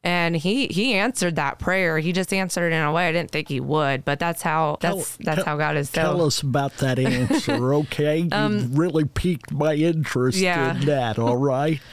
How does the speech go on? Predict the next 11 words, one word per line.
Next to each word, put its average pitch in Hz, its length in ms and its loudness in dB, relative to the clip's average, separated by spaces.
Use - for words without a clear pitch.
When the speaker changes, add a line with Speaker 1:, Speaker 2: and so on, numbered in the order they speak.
Speaker 2:
Go 160 100 2
Speaker 1:
Ab- 156 60 2
Speaker 2:
ahead. 131 280 0
Speaker 1:
About 233 360 0
two 262 180 0
weeks 240 380 -2
later, 185 480 0
I 180 180 0
woke 196 300 0
up 185 240 -2
to 170 500 -2